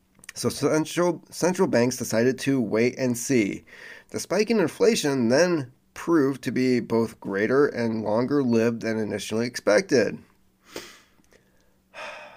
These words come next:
Man, is this guy pissing me off. If, uh, if evidence of wage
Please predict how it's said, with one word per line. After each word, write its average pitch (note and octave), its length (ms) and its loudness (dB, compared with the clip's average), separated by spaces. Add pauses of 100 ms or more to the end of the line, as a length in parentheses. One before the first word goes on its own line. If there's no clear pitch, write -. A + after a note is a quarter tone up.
(240)
Man, - 220 -20
is A#2 100 -20
this F#2+ 140 -16
guy F2+ 160 -14
pissing F2+ 340 -12
me F#2+ 120 -6
off. F#2+ 320 -10 (920)
If, A3 460 2 (680)
uh, A#1 1080 -4 (100)
if B2 160 -4
evidence E3+ 560 -2
of G2+ 420 -4
wage B2 880 -2